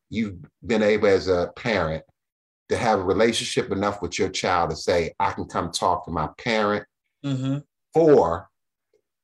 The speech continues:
Speaker 1: I listen to what someone else is gonna say to me who may not have my best interest at heart.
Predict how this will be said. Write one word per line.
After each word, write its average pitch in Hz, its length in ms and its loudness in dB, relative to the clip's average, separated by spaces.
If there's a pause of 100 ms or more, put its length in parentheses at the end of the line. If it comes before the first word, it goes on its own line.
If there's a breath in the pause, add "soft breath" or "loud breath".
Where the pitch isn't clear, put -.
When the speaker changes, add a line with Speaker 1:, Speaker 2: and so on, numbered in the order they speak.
(180)
Speaker 1:
I 110 220 4
listen 113 500 2
to 113 160 0
what 101 160 2
someone 110 480 2
else 107 280 2
is 87 120 -2
gonna 90 180 -2
say 110 300 2
to 92 100 0
me 78 320 -4 (200)
who 104 160 -2
may 120 280 2
not 110 240 0
have 101 260 0
my 98 140 0
best 95 400 -2
interest 87 360 -8
at 80 160 -2
heart. 76 300 -10